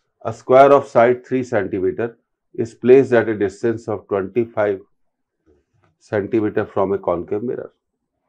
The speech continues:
<coughs> of focal length ten centimeter। The center of the square is at, at the axis of the mirror and the plane is normal to the axis।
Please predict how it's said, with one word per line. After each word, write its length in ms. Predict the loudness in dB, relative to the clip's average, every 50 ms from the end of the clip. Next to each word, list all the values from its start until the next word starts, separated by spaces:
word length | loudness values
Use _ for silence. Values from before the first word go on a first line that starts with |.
| _ _ _ _ _ _ _ _ _ _ _ _ _ _ _ _ _ -2
<coughs> 60 | 0 0 0 -2 -6 _ _ _ _ _ _ _ _ -6
of 180 | -4 -4 -4 -2
focal 320 | -4 -4 -2 0 0 0
length 340 | 0 0 -2 -4 -8 -12 _ _ _ _ _ _ _ _ _ _ _ _ _ _ _ _ _ -4
ten 200 | -2 -2 -2 -2
centimeter। 720 | -4 -4 -6 -6 -4 -6 -6 -6 -6 -8 -10 -12 -16 -16 _ _ _ _ _ _ _ _ _ _ _ _ _ _ -12
The 160 | -6 -4 -4 -4
center 400 | -2 0 0 0 0 2 4 4
of 240 | 6 4 4 2
the 80 | -2 -4
square 340 | -4 -2 0 0 0 2 0
is 140 | -2 -2 -2
at, 240 | -4 -4 -6 -10 -16 _ _ _ _ _ _ _ _ _ _ _ -6
at 240 | -4 -4 -4 -4 -2
the 140 | -4 -4 -2 -4
axis 420 | -6 -8 -8 -8 -8 -8 -8 -4
of 180 | -4 -4 -4 -4
the 80 | -6 -6
mirror 320 | -6 -6 -8 -8 -10 -12 -14 _ _ _ _ _ _ _ _ _ _ _ -8
and 280 | -6 -6 -4 -4 -4
the 80 | -6 -6
plane 340 | -4 -2 -2 0 0 -2 -4
is 240 | -6 -8 -10 -14 -14
normal 540 | -10 -6 -4 -4 -2 -2 -4 -4 -6 -6
to 160 | -6 -6 -8 -6
the 200 | -8 -10 -10 _ _ _ _ _ -18
axis। 520 | -18 -18 -18 -16 -14 -14 -14 -16 _ _